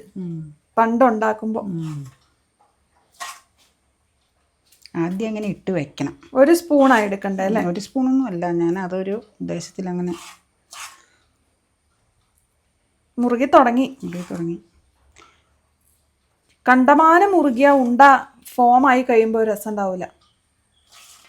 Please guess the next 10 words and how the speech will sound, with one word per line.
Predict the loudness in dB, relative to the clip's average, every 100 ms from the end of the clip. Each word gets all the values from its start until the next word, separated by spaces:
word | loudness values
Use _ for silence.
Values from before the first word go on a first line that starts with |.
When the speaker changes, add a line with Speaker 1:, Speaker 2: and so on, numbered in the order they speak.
| _ _ _ _ _ _ _ _ _ _ _ _ _ _ _ _ _ _ _ _ _ _ _ _ _ _ _ -10
Speaker 1:
രസമല്ല, | -8 -8 -2 -2 0 -2
അത് | -2 -2
മുറുകി | -4 -4 -4 -6
പോവും, | -4 -4 -4
തിന്നാൻ | -4 -2 -2 -2
പറ്റില്ല. | -6 -8 -6 -4 -6 -8 -12 -10
രണ്ട് | -6 0 4
രസമെന്ന് | 6 4 2 0 2
പറയരുത്, | 2 0 0 -2 -2
തന്നെ | -4